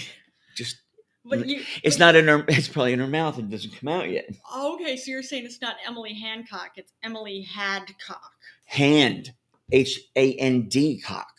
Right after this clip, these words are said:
Speaker 2: Oh, okay. I thought you were saying you were getting rid of the N. And it's gonna
Speaker 1: No,
Speaker 2: be
Speaker 1: she's
Speaker 2: Emily
Speaker 1: not getting rid
Speaker 2: Hadcock
Speaker 1: of
Speaker 2: with an N.
Speaker 1: anything.
Speaker 2: Okay, Grace, I was thinking you were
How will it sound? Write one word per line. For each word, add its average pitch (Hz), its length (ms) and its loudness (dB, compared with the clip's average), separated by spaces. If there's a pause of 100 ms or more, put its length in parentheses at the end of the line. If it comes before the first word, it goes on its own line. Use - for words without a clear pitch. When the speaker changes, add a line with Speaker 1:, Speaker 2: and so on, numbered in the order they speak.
(220)
Speaker 2:
Oh, 277 460 -4
okay. 254 160 -10
I 196 100 -8
thought 202 180 -12
you 233 80 -10
were 240 60 -10
saying 220 260 -12
you 214 100 -12
were 214 60 -10
getting 220 280 -8
rid 214 140 -10
of 202 100 -10
the 190 180 -8
N. 180 100 -10 (880)
And - 80 -4
it's 127 80 2
gonna 135 140 6
Speaker 1:
No, 147 180 12
Speaker 2:
be - 60 -2
Speaker 1:
she's - 120 -2
Speaker 2:
Emily 135 180 4
Speaker 1:
not 131 220 4
getting 117 220 4
rid - 60 4
Speaker 2:
Hadcock 117 100 4
Speaker 1:
of 107 60 0
Speaker 2:
with 110 80 2
an 120 80 4
N. 139 340 6
Speaker 1:
anything. 110 480 -4
Speaker 2:
Okay, 262 380 -6
Grace, 247 280 -6
I 254 100 -4
was 302 120 -8
thinking 262 240 -8
you 240 120 -10
were 247 60 -8